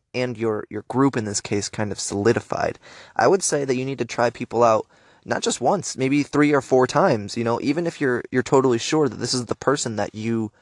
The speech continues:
want, you need this drummer, for example, and you just know. Still try them out a couple of times because there's no way that you can understand who a person is and what their priorities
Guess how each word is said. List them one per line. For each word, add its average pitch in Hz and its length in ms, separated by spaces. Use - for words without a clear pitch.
want, 110 400
you 117 220
need 120 400
this 113 280
drummer, 107 520
for - 220
example, 95 640
and 104 440
you 120 180
just 110 180
know. 104 540
Still - 460
try - 260
them 123 180
out 120 200
a - 60
couple 110 260
of 104 100
times 98 240
because 120 300
there's 113 200
no 127 180
way 139 160
that 113 140
you 117 140
can 110 160
understand 104 600
who 120 200
a 117 40
person 107 360
is 107 220
and 101 120
what 107 140
their 104 120
priorities 104 680